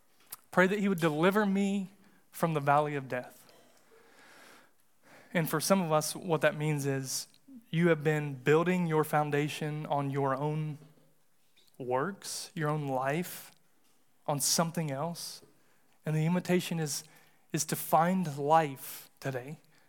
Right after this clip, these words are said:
Not just, like, a second-rate life, but the abundant life, the fullness of life, eternal life that begins today and lasts for all time. I'll close out with,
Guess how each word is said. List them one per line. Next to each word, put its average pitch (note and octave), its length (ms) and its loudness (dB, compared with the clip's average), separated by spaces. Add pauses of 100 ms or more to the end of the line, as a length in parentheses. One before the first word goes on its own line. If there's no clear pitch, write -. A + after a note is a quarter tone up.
(420)
Not F3+ 180 6
just, F#3 180 0
like, F#3 160 4
a D3+ 60 0
second-rate E3 800 0
life, E3+ 480 -4 (680)
but F3+ 160 4
the F3 120 4
abundant D#3 600 2
life, C#3+ 380 -4
the E3 100 4
fullness F3+ 520 0
of D3 160 -6
life, C#3+ 420 0 (140)
eternal F#3 480 2
life D#3 480 0 (440)
that D#3+ 160 0
begins F#3 600 6
today D3+ 560 2 (1200)
and D3+ 140 0
lasts D#3+ 300 4
for - 200 -6
all D#3 220 0
time. C3 520 -8 (2250)
I'll D#3+ 100 6
close E3+ 300 4
out D#3 260 4
with, D3+ 300 -2